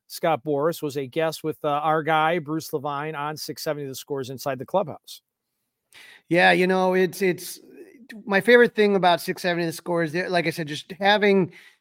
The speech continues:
Speaker 2: somebody talking baseball in the middle of football season. For me, it's like an oasis. So, and Bruce, you know, Bruce, with all the years, all the context, always has a great guest. And, uh,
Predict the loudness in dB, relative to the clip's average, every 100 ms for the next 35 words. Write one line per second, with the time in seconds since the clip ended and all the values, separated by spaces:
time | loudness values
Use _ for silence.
0 | _ _ 2 8 8 8 4 2 2 0
1 | 2 -2 0 2 0 -2 -2 0 0 -2
2 | -2 0 2 2 2 0 -2 -4 -2 -4
3 | -4 -8 -8 -4 2 4 4 2 -2 0
4 | 0 0 -2 -4 -10 -6 -2 -2 -4 -12
5 | -20 -12 0 2 4 2 2 2 4 2
6 | 0 0 0 6 6 6 4 4 6 6
7 | 6 4 2 -2 -2 -2 0 -4 -2 0
8 | 0 2 0 -2 -2 -2 -2 -2 -2 -2
9 | -4 -2 0 2 0